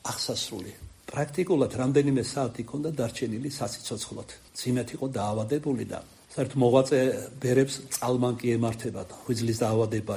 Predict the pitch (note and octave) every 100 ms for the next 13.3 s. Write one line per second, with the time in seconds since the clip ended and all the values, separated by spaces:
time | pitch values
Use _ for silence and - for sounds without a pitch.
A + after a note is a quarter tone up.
0 | F#2+ - - - - F3 E3 C3+ D3 -
1 | C3 A2 C3 D#3+ F3+ C3 A#2+ A#2+ G#2 G2
2 | - C3+ A2 C3 C#3 C#3+ C3 B2+ - D3
3 | B2+ - C3 - A#2+ D#3 C3+ B2+ A#2+ B2
4 | B2+ A#2 A#2 G#2+ - A#2+ A#2 A#2 A#2 -
5 | - - A#2 D3 D3+ C3 A2+ - - C#3+
6 | D3+ C#3+ B2+ - G3+ - B2 F2+ - -
7 | C3+ A2+ C#3 B2 B2 A#2 A2+ - D3 B2+
8 | A#2 B2 B2+ B2+ A2+ A2+ A2+ F#2+ G#2 A#2+
9 | A2+ G2 A#2+ C#3+ D3+ C#3+ C#3+ C3 C3 A#2
10 | C3 G#2+ G2 G#2 C3+ A#2 - - - C#3
11 | C#3+ D3 D3 - C#3+ B2+ A#2+ A2+ A#2+ C#3
12 | E3+ E3 D#3+ D3+ G#2+ - - - D3+ D#3
13 | D#3 C3+